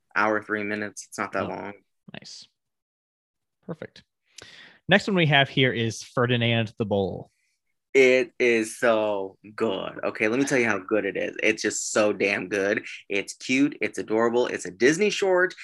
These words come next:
Speaker 1: that you can find on Disney Plus. Okay, don't watch the two thousand seventeen movie. You just need this little, like, six-minute thing, all right? Freaking love it.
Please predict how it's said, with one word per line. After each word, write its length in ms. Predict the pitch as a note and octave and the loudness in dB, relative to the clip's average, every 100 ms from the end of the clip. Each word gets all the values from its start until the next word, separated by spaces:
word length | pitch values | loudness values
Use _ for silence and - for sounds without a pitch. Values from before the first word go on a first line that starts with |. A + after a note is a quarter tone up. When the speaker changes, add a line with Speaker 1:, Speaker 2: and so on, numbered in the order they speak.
| - | -10
Speaker 1:
that 80 | - | -6
you 100 | A2 | -6
can 140 | G#2 A2 | -4 -2
find 260 | A#2 A#2 | 0 0
on 120 | G2 | -2
Disney 300 | F2 F#2 A#2 | -4 -4 -4
Plus. 840 | C3 C#3 B2+ G#2 G2+ - - - - - - - - | -4 0 2 2 0 -4 -6 -8 -12 -20 -20 -18 -14
Okay, 440 | F#2+ A2 G#2 G#2 - | -6 -2 0 0 0
don't 300 | A#2+ C3 G#2+ | 2 2 2
watch 380 | B2+ A#2+ A#2 - | 2 2 0 0
the 420 | A#2+ G#2 G2+ F2 - | 2 2 0 -6 -8
two 140 | B2+ | -2
thousand 300 | B2 A2+ A2+ | 2 2 0
seventeen 500 | A#2 A2 G#2+ A2+ G#2+ | -2 -2 -2 -6 -4
movie. 480 | G2+ F#2+ F2+ F2 - - - - | -4 -4 -6 -8 -12 -16 -18 -6
You 120 | A#2 | 0
just 240 | B2 A2+ | 2 2
need 140 | B2 A2 | 0 -2
this 260 | G#2 F#2 | -4 -4
little, 200 | A2+ G2+ | -4 -2
like, 220 | G2 F2 - | -4 -6 -8
six-minute 580 | - C3 A#2+ A2+ G2+ F#2 | -6 -4 -4 -4 -4 -4
thing, 280 | - - - _ | -8 -10 -14 _
all 80 | - | -16
right? 280 | G2 F#2+ F#2 _ _ _ _ _ _ _ _ | -12 -12 -14 _ _ _ _ _ _ _ _
Freaking 280 | C#3 A#2+ G2 | -2 -2 -4
love 200 | F2 E2 | -6 -10
it. 140 | - | -16